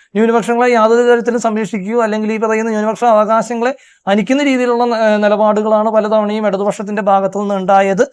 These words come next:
ഇപ്പൊ തന്നെ മുഖ്യമന്ത്രി തന്നെ ചെയ്ത ന്യൂനപക്ഷ വകുപ്പ് എടുത്തുകൊണ്ട് ആ രീതിയിൽ ഈ പറയുന്ന സംഘടനകളുടെ വാക്ക് അല്ലെങ്കിൽ ന്യൂനപക്ഷങ്ങളെ ആക്രമിക്കുകയാണ് സർക്കാരിന്റെ നിലപാട്.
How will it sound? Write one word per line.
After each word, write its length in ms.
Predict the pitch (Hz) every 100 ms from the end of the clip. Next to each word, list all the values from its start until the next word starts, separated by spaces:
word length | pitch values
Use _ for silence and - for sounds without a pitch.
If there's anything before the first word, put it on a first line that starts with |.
| _ _ -
ഇപ്പൊ 140 | 196
തന്നെ 180 | 226 240
മുഖ്യമന്ത്രി 520 | 240 - 240 233 254
തന്നെ 140 | 254 254
ചെയ്ത 140 | 247
ന്യൂനപക്ഷ 440 | 247 233 233 233 247
വകുപ്പ് 340 | 220 214 240
എടുത്തുകൊണ്ട് 560 | 220 214 220 214 214 226 _ -
ആ 140 | 202 233
രീതിയിൽ 460 | 233 214 226 233
ഈ 220 | 233 226 226
പറയുന്ന 300 | 226 214 214
സംഘടനകളുടെ 460 | 208 202 208 202
വാക്ക് 200 | 196 190
അല്ലെങ്കിൽ 220 | 208 214
ന്യൂനപക്ഷങ്ങളെ 540 | 220 220 233 220 226 240
ആക്രമിക്കുകയാണ് 760 | 220 226 240 262 220 247 233
സർക്കാരിന്റെ 480 | 190 190 185 165 180
നിലപാട്. 320 | 165 160 147